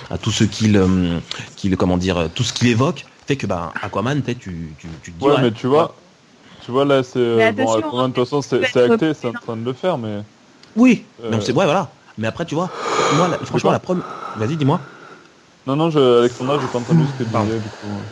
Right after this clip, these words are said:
Speaker 3: Euh, j'ai dit qu'attention, hein, c'est pas parce que, euh, c'est, c'est l'acteur de Game of Thrones, et cetera, il peut être mauvais dans le film. Faut voir comment
Speaker 1: Oui, oui.
Speaker 3: ils l'ont tourné.
Speaker 2: Oui, c'est
Speaker 1: Ouais.
Speaker 2: ça aussi.
Speaker 1: Oh,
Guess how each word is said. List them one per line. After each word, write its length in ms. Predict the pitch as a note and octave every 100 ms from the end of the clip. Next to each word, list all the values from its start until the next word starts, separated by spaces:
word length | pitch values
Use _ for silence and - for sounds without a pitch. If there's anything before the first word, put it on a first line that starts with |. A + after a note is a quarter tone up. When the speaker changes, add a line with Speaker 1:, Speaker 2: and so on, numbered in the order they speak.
| - - - - _ _ _ A3
Speaker 3:
Euh, 220 | A3+ A#3+
j'ai 160 | A#3
dit 160 | A3+ D4+
qu'attention, 640 | D4+ A#3 B3 - D4+ C#4
hein, 60 | A3
c'est 160 | A3 G#3
pas 140 | A#3
parce 260 | A3+ A3+ -
que, 140 | -
euh, 680 | A#3 A3+ G#3 G3 F#3 F3+ F3+ F#3
c'est, 320 | - G3+ G3
c'est 180 | F#3+ G3+
l'acteur 520 | F#3+ F#3+ G#3+ G#3 G3+
de 240 | F#3 F#3
Game 200 | F#3 F#3
of 120 | F3+ F3+
Thrones, 160 | - G3+
et 80 | G3 -
cetera, 240 | F#3+ B3
il 80 | B3
peut 140 | -
être 120 | F#3+
mauvais 280 | G#3+ G#3+ A#3
dans 100 | A3+
le 60 | A3+
film. 140 | G#3+ G3
Faut 80 | -
voir 220 | F#3+ A#3 -
comment 140 | A#3
Speaker 1:
Oui, 80 | A#3
oui. 100 | A3+ G3+
Speaker 3:
ils 60 |
l'ont 120 | G3+ F#3
tourné. 140 | A3 A3 _ -
Speaker 2:
Oui, 100 | F3
c'est 120 | B2+
Speaker 1:
Ouais. 60 | G2+
Speaker 2:
ça 100 | C3+
aussi. 320 | C#3 - D#3
Speaker 1:
Oh, 140 | D#3